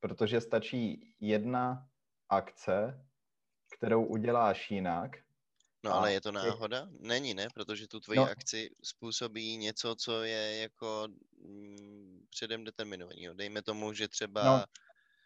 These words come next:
Speaker 2: je-, jedeš někam autem a na silnici, eh, je uzávěrka, musíš jet jinou cestou a jedeš tou jinou cestou a po cestě najdeš prostě zaparkovanou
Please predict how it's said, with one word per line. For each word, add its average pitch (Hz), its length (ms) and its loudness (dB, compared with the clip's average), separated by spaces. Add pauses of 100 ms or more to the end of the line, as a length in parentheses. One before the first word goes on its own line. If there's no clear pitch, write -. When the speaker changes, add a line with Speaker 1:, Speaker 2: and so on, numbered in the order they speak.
(180)
Speaker 2:
je-, 113 180 -4
jedeš 117 340 -2
někam 113 260 -6
autem 117 460 0
a 107 520 0 (1400)
na 131 100 -2
silnici, 127 760 0 (1400)
eh, 107 800 -2
je 113 160 4
uzávěrka, 117 600 4
musíš 110 280 -10
jet 120 100 -14
jinou 113 200 -6
cestou 131 640 -4
a 101 120 0
jedeš 110 380 -6
tou 117 120 -6
jinou 113 200 -2
cestou 131 560 -2
a 107 120 2 (380)
po 127 100 2
cestě 127 320 -2
najdeš 117 540 0
prostě 117 300 -10
zaparkovanou 117 580 -6